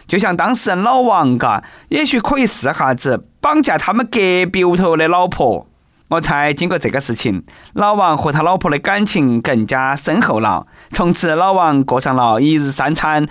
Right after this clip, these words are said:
都有人喂的幸福生活。<laughs> 建议犯罪行列的搞忙改行啊！你们都是为了要钱，还不如当乞丐、当告花子，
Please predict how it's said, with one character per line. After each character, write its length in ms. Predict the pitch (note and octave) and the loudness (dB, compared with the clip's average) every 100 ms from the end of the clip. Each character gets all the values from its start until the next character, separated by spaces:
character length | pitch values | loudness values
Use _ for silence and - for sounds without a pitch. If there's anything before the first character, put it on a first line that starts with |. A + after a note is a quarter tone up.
| - F#3 | -6 -2
都 180 | G3+ | 0
有 160 | B3 C#4+ | 2 2
人 240 | C4+ A3 | 0 2
喂 260 | F#3+ D3+ B2 | 2 2 2
的 160 | D3 F#3 | 2 0
幸 380 | - C3 A#2 F#3+ | 0 0 0 -2
福 200 | A3 D3 | -2 -2
生 240 | D#3 D3 | 0 0
活。 320 | - A2 F#2+ - - - - - - - - - - | 0 -2 -4 -10 -10 -6 -6 -4 -4 -4 -6 -6 -6
<laughs> 1160 | - - - - - - - - - - - - | -6 -6 -6 -8 -12 -14 -16 -18 -20 -20 -20 -8
建 260 | D3 E3+ G#3+ | -4 -2 0
议 180 | F#3+ | -2
犯 260 | F3 C3 F3 | -2 -2 -2
罪 160 | F3+ D#3+ | -2 -2
行 200 | D#3+ D3+ | 0 0
列 120 | C#3+ | 0
的 160 | C3+ C3 | 0 0
搞 180 | F3+ | 0
忙 220 | F#3 D3+ C#3 | 0 0 0
改 180 | E3+ E3+ | -2 -2
行 280 | D3 B2 | 0 -2
啊！ 380 | G#2 A2+ F#2+ F2+ - _ _ A#3+ | 0 0 0 -2 -8 _ _ 0
你 80 | |
们 160 | D4+ D4+ | 2 0
都 220 | B3+ D4+ | 0 -2
是 140 | C4+ G3 | -2 0
为 180 | C3+ | 0
了 100 | D3+ | 2
要 220 | D3+ A2+ D#3+ | 2 0 0
钱， 500 | - C3+ A2 F#2+ F#2+ - - | -2 0 0 -2 -8 -16 -8
还 240 | D#3+ D#3 | -2 -2
不 180 | D#3 E3 | 0 0
如 160 | D3+ | 0
当 260 | C#3 D3+ G#3 | 0 -2 -2
乞 400 | G#3+ - C#3+ C3+ | -2 -2 -2 -2
丐、 220 | - A2 | 0 -2
当 220 | A2 F3 | -2 -2
告 280 | F#3 G2 F2 | 0 -2 -2
花 240 | - B2 F#3 | -2 -2 -2
子， 280 | - D3+ | -4 -6